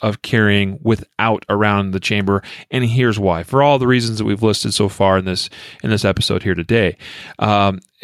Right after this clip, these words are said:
there's the technology piece or the mechanical piece that, that's pretty easy to address. You know, some people are just afraid that, "Well,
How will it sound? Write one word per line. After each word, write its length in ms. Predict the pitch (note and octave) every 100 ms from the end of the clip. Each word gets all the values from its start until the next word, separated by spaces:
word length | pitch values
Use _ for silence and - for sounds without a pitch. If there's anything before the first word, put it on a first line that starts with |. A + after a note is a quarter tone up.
| - -
there's 200 | C3+ C3
the 100 | B2+
technology 560 | E3+ - D#3 D#3+ D3
piece 340 | C#3+ D3+ D3+ -
or 60 |
the 80 | A2
mechanical 500 | A2 - C3 C3+ C3+
piece 300 | C3 C3+ B2+
that, 160 | - B2
that's 160 | C3+
pretty 220 | C#3 - B2
easy 280 | A#2 A#2+ A#2
to 180 | A2
address. 420 | G2 G#2 G2+ G#2+ -
You 80 |
know, 60 | G2+
some 100 | B2+
people 220 | E3 D#3
are 100 | A#2+
just 180 | A2 G#2+
afraid 500 | G2+ - B2 A2+ G#2
that, 160 | G2+ -
"Well, 340 | - G#2 F#2